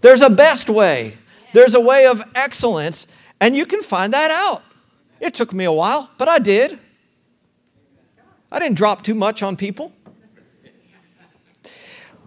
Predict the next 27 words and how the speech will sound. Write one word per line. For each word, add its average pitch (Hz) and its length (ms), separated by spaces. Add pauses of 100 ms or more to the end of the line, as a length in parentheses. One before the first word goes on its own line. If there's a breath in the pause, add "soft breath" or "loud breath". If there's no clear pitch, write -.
(140 loud breath)
Much 214 680
of 185 300
the 151 100
church 180 420
world 160 400
is 151 200
not 156 320
made 147 260
up 131 300 (540)
of 147 240
excellent 151 520
people. 143 340
Matter 190 220
of 196 60
fact, 196 280
if 165 100
you're 208 80
a 196 40
person 220 360
of 175 160
excellence, 143 600
you 165 180
will 170 200
stand 135 400
out 120 300 (580 soft breath)
big 151 200
time. 107 380